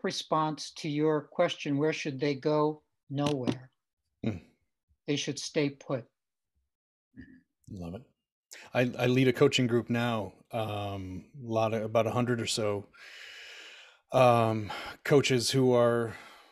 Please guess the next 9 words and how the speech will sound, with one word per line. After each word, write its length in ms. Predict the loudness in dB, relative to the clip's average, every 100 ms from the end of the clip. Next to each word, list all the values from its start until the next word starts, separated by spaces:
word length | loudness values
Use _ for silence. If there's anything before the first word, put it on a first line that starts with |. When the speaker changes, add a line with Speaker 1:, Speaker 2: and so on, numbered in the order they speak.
| _ -20 -6
Speaker 2:
uh, 240 | -4 -2 0
most 300 | 2 0 -2
of 60 |
them 220 | -4 -6 -6
shifting 440 | 0 0 0 -4 -2
from, 460 | -4 -4 -6 -10 _ -8
uh, 120 | -6
one-to-one 520 | -4 -4 -4 -2 -6 -2
therapy, 460 | -2 -2 -6 -10